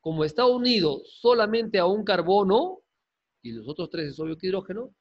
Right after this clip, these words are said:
se le llama carbono primario. ¿Sí?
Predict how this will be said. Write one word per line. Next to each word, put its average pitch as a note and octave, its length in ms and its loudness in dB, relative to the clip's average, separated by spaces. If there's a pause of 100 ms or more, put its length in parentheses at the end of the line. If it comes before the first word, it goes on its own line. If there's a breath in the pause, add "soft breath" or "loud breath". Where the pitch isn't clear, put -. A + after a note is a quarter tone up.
(300)
se B3+ 100 -6
le B3+ 140 -2
llama B3 380 0
carbono F#3 540 -2
primario. C#3+ 600 -2 (800)
¿Sí? A#3 400 -4